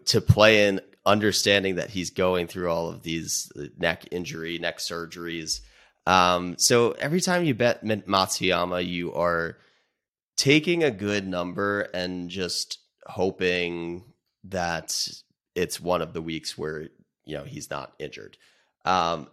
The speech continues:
this recent form looks really good because it's a fifth, fifteenth, and sixteenth. Uh, what's not shown here is that there's, like, three or four withdrawals in between,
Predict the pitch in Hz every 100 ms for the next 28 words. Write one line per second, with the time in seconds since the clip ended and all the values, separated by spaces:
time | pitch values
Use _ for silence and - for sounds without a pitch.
0 | _ 82 107 123 - 120 135 143 113 113
1 | 117 110 - 85 87 98 - - - -
2 | 80 92 90 82 110 87 87 95 - 87
3 | - 85 85 80 - - - - 82 -
4 | _ _ - - _ 95 - - 90 -
5 | 76 - 113 - - 87 82 - _ _
6 | _ _ - 95 92 85 82 80 92 95
7 | - 110 117 110 - 110 95 82 98 90
8 | 87 87 80 82 80 - 76 - - -
9 | 92 87 80 - 87 80 80 - 82 78
10 | 82 80 82 - 80